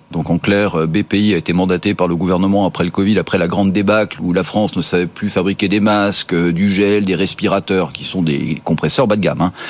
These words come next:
Donc là, on s'est dit, tiens, on va faire l'inventaire des entreprises qui ont un savoir-faire et on va essayer d'une part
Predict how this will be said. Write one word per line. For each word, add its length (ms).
Donc 200
là, 100
on 80
s'est 140
dit, 120
tiens, 140
on 40
va 100
faire 180
l'inventaire 640
des 160
entreprises 500
qui 100
ont 80
un 60
savoir-faire 640
et 80
on 80
va 100
essayer 460
d'une 200
part 340